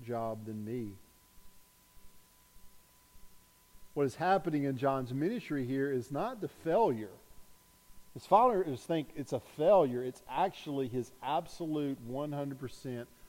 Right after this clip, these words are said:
success in what he was called to do. Sovereignly by God, by God's hand, to, to get the crowds and then turn those crowds towards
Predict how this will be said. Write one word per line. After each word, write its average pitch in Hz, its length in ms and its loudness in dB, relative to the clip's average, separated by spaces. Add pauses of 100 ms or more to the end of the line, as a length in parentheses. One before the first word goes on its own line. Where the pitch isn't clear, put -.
success 131 920 -6
in 120 180 -6
what 123 160 -4
he 123 80 -4
was 131 160 -10
called 107 480 -8
to 139 60 -12
do. 156 340 -4 (1700)
Sovereignly 139 680 -4
by 143 220 -4
God, 151 440 -6 (600)
by 135 120 -4
God's 135 380 -4
hand, 113 480 -10
to, 104 160 -8 (480)
to 143 100 0
get 135 300 -2
the 160 80 -4
crowds 160 800 -2 (920)
and 120 160 -8
then 117 120 -4
turn 131 260 -4
those 123 200 -4
crowds 117 680 -6
towards 113 340 -6